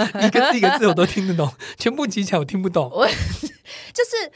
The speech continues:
Speaker 2: 就是我觉得我知道那个方向大概在哪里，可是如果中间是那种文明都市的路啊，什么忠孝东路转，转和平北路那种，我认不出来，可是我大致知道一零一在哪里啊，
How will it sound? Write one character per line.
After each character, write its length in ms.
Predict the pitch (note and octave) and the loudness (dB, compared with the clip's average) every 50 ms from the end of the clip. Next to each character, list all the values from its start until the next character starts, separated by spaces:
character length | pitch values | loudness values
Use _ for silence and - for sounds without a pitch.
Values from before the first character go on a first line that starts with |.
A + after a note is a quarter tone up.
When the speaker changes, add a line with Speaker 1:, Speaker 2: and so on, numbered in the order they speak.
| - - - | -20 -20 -16
Speaker 2:
就 160 | - - G4 G4 | -8 -6 -6 -6
是 880 | - - F#4+ F#4+ F#4 F4 D#4+ D4+ C#4 B3 A#3 G#3+ G3 F#3+ E3 - - _ | -6 -6 -8 -6 -6 -6 -6 -4 -4 -4 -2 -4 -4 -4 -6 -8 -12 _
我 200 | - A3 A3 A3 | -10 -8 -8 -8
觉 440 | G#3+ G#3+ - - G#3+ G#3+ G3+ G3+ G3+ | -8 -8 -10 -10 -8 -6 -6 -6 -8
得 260 | G3+ - C4+ C#4 C4+ | -8 -6 -6 -4 -4
我 160 | B3+ A3+ G3 F#3 | -4 -4 -6 -8
知 140 | - A#3+ | -8 -8
道 180 | A#3 - C4+ B3 | -6 -4 -4 -4
那 80 | A#3+ A#3+ | -4 -6
个 140 | - G#3 | -10 -10
方 180 | G#3 - G#3 G#3+ | -10 -10 -10 -10
向 180 | G#3 G#3+ G3 G3 | -10 -10 -10 -8
大 200 | G3+ G#3 F3+ F3+ | -8 -8 -8 -8
概 160 | - F3 D#3+ | -8 -10 -10
在 100 | E3+ F3+ F3 | -10 -12 -14
哪 220 | G3 - - - - | -14 -14 -16 -16 -20
里， 140 | - - - - | -20 -20 -20 -16
可 120 | - G3 | -16 -12
是 120 | A3 C#4 C4 | -10 -10 -8
如 140 | A3+ A3+ | -8 -6
果 240 | A3 G#3+ F3+ E3+ E3 - _ _ _ _ _ _ _ _ _ _ _ _ | -6 -4 -6 -6 -6 -10 _ _ _ _ _ _ _ _ _ _ _ _
中 240 | - B3 A3+ A#3+ A#3+ | -8 -8 -6 -6 -6
间 180 | A#3+ A#3 A3+ | -8 -8 -8
是 100 | A3 A#3 | -8 -8
那 100 | A3+ A3+ | -6 -6
种 100 | F#3+ D#3+ | -6 -6
文 160 | D#3 D#3+ D#3+ E3+ | -6 -6 -6 -6
明 240 | F3 E3+ E3+ F3 | -6 -8 -10 -10
都 160 | F3 G3 G3+ G3 | -10 -10 -12 -12
市 180 | G3 G#3+ G3 | -12 -12 -10
的 120 | E3+ D#3+ E3 | -10 -8 -8
路 240 | E3+ G#3 G3 E3 | -8 -8 -8 -8
啊， 120 | D#3 C#3+ D3 | -8 -8 -8
什 140 | D3+ D3+ D3+ | -10 -12 -14
么 80 | D#3 | -12
忠 160 | - F3+ F3+ | -12 -12 -12
孝 160 | F3+ F#3+ F#3 F3+ | -10 -10 -10 -10
东 160 | F3+ F3 F#3 | -10 -10 -10
路 80 | F#3 | -12
转， 180 | E3+ - D#3 D#3+ D3+ - - - - - _ _ | -12 -12 -12 -14 -14 -16 -16 -18 -18 -20 _ _
转 140 | - D#3+ D3+ | -16 -16 -14
和 140 | D#3+ D#3 D3+ | -14 -14 -14
平 180 | - E3 E3+ | -12 -12 -12
北 140 | F3 D#3 D3 | -12 -14 -14
路 120 | E3 E3+ F3 | -12 -12 -12
那 100 | F3+ F3 | -12 -14
种， 180 | - - - _ _ - - - - | -14 -16 -18 _ _ -20 -20 -20 -14
我 100 | D#3+ D#3+ | -8 -6
认 140 | E3 F#3+ G#3+ | -4 -4 -4
不 80 | G#3+ G3 | -6 -10
出 100 | - G3 | -10 -10
来， 140 | F#3 D3+ D3+ | -10 -10 -8
可 100 | - D#3+ | -10 -10
是 100 | G#3+ C4+ | -8 -8
我 160 | B3 F#3 D#3+ - | -8 -8 -10 -12
大 240 | - - G3 F3 | -10 -10 -10 -10
致 180 | E3+ - F#3+ F3 | -10 -10 -10 -10
知 140 | F3 F3+ F3 | -10 -8 -6
道 120 | F3 D#3 - | -6 -6 -6
一 100 | D#3+ D#3 | -8 -12
零 100 | D#3 C#3+ | -14 -14
一 140 | D3 D3 C#3+ | -14 -14 -14
在 120 | D#3 D3+ D#3 | -14 -14 -16
哪 80 | E3 - | -16 -18
里 180 | - - - | -20 -20 -20
啊， 140 | - G3 G3+ | -20 -20 -20